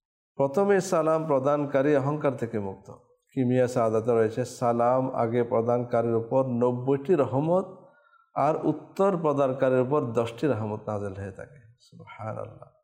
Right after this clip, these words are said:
এখন যারা সালাম পাওয়ার আশায় বসে থাকি, এই রেওয়ায়েত থেকে আমরা শিক্ষা গ্রহণ করি। সালাম নেওয়ার যারা আশায় থাকে, "আমাকে সালাম দিবে, আমি বড়, আমি মুরব্বী, আমাকে সালাম দিয়ে", যারা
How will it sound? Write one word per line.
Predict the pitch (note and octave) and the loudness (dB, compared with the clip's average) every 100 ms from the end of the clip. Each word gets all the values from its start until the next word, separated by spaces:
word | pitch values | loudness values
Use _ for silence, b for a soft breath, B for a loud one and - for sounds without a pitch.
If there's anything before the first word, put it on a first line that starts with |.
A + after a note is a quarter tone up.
| _ _ _ _ _ | _ _ _ _ _
এখন | A#2 B2+ A#2+ | -4 -2 0
যারা | A2+ A#2 A#2 A2+ - - _ - | 2 2 2 -2 -8 -20 _ -8
সালাম | - B2+ B2 | -2 0 0
পাওয়ার | A2+ A2+ A2 | 2 4 4
আশায় | A2 G#2+ B2 | 4 2 2
বসে | A#2 B2 | 2 0
থাকি, | B2 A#2+ C3 A#2 A2 - _ _ _ _ _ _ - | -2 0 0 0 -4 -12 _ _ _ _ _ _ -2
এই | C#3 C#3 C3+ | 2 4 4
রেওয়ায়েত | A#2+ B2 B2 C3 C3+ | 4 4 4 2 2
থেকে | C#3 C3 | 0 2
আমরা | A2+ | 2
শিক্ষা | A2 B2 - | 0 -4 -2
গ্রহণ | G#2+ G#2 G2+ G#2+ | -2 -2 -6 -10
করি। | G#2+ G#2 | -14 -16
সালাম | - A#2 A#2+ A2+ | -8 -2 0 0
নেওয়ার | G#2+ A2+ A2 A2 | -2 0 0 0
যারা | A2 A#2 | 0 0
আশায় | A2+ A2+ | -2 -6
থাকে, | G#2+ G#2+ | -6 -8
"আমাকে | G#2+ A#2+ A#2+ | -6 -2 -2
সালাম | - A2+ G#2+ | 0 -2 -2
দিবে, | G#2+ G#2+ | -4 -4
আমি | G#2+ A#2 | -4 -4
বড়, | A2 G#2+ G#2+ - - b b b b b b | 0 0 -2 -8 -18 b b b b b b
আমি | - B2 C3 | -2 2 2
মুরব্বী, | B2+ A2+ G#2+ A2+ G#2+ - - _ _ - | 4 2 0 -4 -6 -8 -16 _ _ -6
আমাকে | B2 B2+ B2 | -2 0 -2
সালাম | B2 A#2 A2+ | -2 -2 -2
দিয়ে", | A2 A2 | -2 -2
যারা | A2+ A#2 - - | 0 0 0 -6